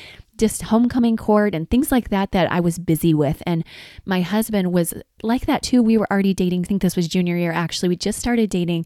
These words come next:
And that same person, he and I were talking and joking during Algebra two trigonometry.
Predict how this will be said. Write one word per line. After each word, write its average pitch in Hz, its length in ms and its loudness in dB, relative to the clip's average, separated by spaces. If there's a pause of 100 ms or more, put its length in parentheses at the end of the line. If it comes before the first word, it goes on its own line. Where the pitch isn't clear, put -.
(120)
And 226 120 2
that 208 200 0
same 262 180 2
person, 294 420 0
he 220 100 2
and 208 100 2
I 202 80 2
were 185 100 4
talking 190 400 -2
and 180 80 0
joking 185 380 2
during 160 420 0
Algebra 196 340 2
two - 160 0
trigonometry. 190 840 -2